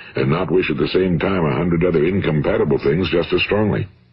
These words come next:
In the Bible, you read in Mark nine twenty-three, "If thou canst believe, all things are possible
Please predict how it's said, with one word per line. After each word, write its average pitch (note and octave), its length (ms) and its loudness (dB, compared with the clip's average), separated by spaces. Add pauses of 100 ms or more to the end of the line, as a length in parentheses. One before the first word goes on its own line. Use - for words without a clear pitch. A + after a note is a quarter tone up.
(960)
In A#2 120 0
the A#2 60 0
Bible, G2 420 0
you D2+ 120 2
read F2 220 0
in D2 140 2
Mark D#2 340 0
nine D2+ 380 2
twenty-three, D2+ 600 0 (440)
"If D2 180 0
thou F2 240 0
canst E2 460 -2
believe, C2+ 500 0 (300)
all C3+ 320 2
things C#2+ 500 -2
are E2 100 0
possible A1+ 600 -2